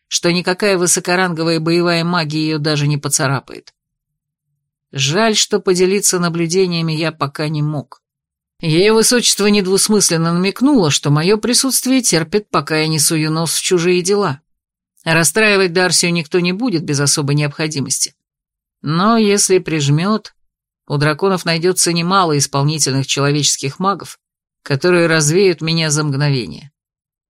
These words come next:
В свете этого пропажа ловца душ из общежития выглядела странно.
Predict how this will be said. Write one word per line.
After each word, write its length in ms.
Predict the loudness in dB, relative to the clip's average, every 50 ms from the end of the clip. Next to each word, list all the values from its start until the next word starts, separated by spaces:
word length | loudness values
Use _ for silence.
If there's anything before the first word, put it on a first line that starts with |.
| _ _
В 100 | _ -6
свете 480 | -4 -2 0 2 4 4 4 4 4 4
этого 380 | 4 4 4 2 2 4 2 2
пропажа 640 | 2 0 0 0 0 2 2 2 2 4 4 4
ловца 480 | 4 4 2 2 0 0 0 2 2 0
душ 360 | 2 2 2 2 2 2 2
из 180 | 2 2 4 2
общежития 800 | 2 2 2 2 2 2 4 2 2 2 2 2 4 4 4
выглядела 540 | 4 2 2 4 4 4 4 4 4 4 4
странно. 600 | 2 2 0 0 0 2 2 2 2 0 0 -4